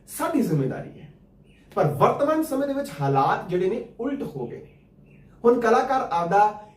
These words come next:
ਪੇਟ ਭਰੇ ਜਾਂ ਕਲਾਕਾਰ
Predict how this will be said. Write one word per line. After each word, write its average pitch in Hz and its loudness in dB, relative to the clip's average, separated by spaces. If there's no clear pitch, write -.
ਪੇਟ 285 -4
ਭਰੇ 202 2
ਜਾਂ 240 2
ਕਲਾਕਾਰ 160 0